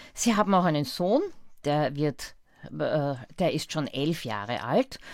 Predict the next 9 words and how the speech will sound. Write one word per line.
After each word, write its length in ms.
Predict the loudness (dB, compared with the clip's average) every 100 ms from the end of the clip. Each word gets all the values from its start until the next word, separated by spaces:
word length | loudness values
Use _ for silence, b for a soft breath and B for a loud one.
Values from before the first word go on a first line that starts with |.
| B
und 240 | -4 -2 2
der 160 | 2 4
wird 220 | 2 0
auch 260 | 0 2 2
bald 320 | -2 -2 0
einen 200 | 0 -2
Funkkurs 640 | -2 -2 -2 -4 -2 0 -2
besuchen. 680 | -6 -4 -4 -4 -8 -10 -14 -18 -18 -20 B B B B
Und 440 | -4 -2 -4